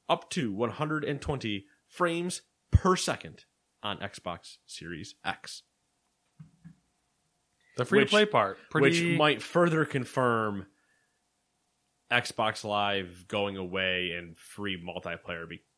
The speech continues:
Speaker 1: becoming the norm.
Speaker 2: Yep. That, uh, that rumor that we spoke of previously.
Speaker 1: Yes.
Speaker 2: Snowballing. Big time.
Speaker 1: Yep.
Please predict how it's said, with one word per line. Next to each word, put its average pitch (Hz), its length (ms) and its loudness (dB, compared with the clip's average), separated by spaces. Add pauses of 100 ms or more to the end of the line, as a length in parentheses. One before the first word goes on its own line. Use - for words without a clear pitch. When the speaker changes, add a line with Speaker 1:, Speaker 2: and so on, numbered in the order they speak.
(380)
Speaker 1:
becoming 104 420 -6
the 90 100 -8
norm. 80 400 -14 (220)
Speaker 2:
Yep. 131 160 4 (200)
That, 127 340 6
uh, 120 300 4
that 127 180 4
rumor 135 340 4
that 120 100 2
we 117 100 -2
spoke 120 340 0
of 113 760 0
previously. 127 720 -2 (760)
Speaker 1:
Yes. - 340 -12 (200)
Speaker 2:
Snowballing. 101 640 0 (380)
Big 113 180 -2
time. 85 240 -14 (140)
Speaker 1:
Yep. 101 180 -4